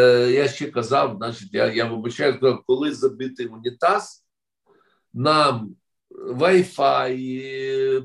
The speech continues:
плазми, інтернети, старлінки, вони вже на третьому плані. Розумієте? Це головна цивілізаційна складова і для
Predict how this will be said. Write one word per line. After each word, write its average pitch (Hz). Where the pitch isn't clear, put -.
плазми, 127
інтернети, 135
старлінки, 131
вони 131
вже 147
на 139
третьому 127
плані. -
Розумієте? 117
Це 151
головна 123
цивілізаційна 127
складова 123
і 110
для 107